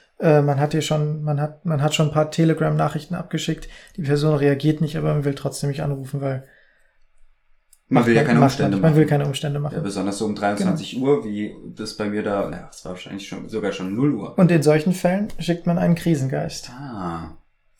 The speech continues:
Speaker 1: Mhm.
Speaker 2: Okay.
Speaker 1: Vielleicht, vielleicht also ist es nicht der unbewusste Experimentiergeist von Conan gewesen, sondern der durchaus bewusste Krisengeist von Conan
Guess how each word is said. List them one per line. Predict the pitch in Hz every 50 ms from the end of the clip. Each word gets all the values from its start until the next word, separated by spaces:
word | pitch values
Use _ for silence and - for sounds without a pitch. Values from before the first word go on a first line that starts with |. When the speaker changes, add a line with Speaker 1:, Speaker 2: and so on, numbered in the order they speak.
| _ _ _ _ _ _ - - - - - - _ _ _
Speaker 1:
Mhm. | - 175 165 160
Speaker 2:
Okay. | 156 165 180 170 175 202 254 - - - _ _ _ _ _ _ _ _ _ _ _ _
Speaker 1:
Vielleicht, | - - 175 185 185 262 254 - - - 208
vielleicht | - - 185 190 208 240 226 - -
also | 180 185 190 180 185 185
ist | - - 208 185 - 202
es | 180 -
nicht | 202 196 185 - - _ _ _ _ _ _ _ -
der | - 170 175 180 180 - - -
unbewusste | 247 262 285 269 240 180 170 185 185 185 - -
Experimentiergeist | - 175 - - - 165 156 156 160 156 147 - 247 277 - 175 156 147 147 -
von | - 160 151
Conan | - - 160 156 156 156 156
gewesen, | 147 151 147 143 156 160 165 165 185 214 240 240 - _ _ _ _ _ _
sondern | - - 170 175 185 185 175
der | 170 170
durchaus | 151 151 - 226 269 277 - 262 233 214 -
bewusste | - 190 175 190 196 190 - 180
Krisengeist | 175 - - 190 180 - 147 143 143 151 - - - - -
von | - 156 143
Conan | - - 147 147 147 151 160 160 160 160